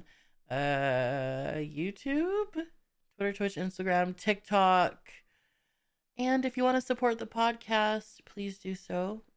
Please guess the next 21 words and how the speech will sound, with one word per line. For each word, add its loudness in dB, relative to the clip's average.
and -4
check -8
out -8
Patreon 0
dot -2
com -4
slash -4
glowpinksta 0
to -12
see -4
if 4
they're 4
interested, 2
if 2
there's -8
<laughs> 6
anything 4
that 4
tickles 0
your 2
fancy. -2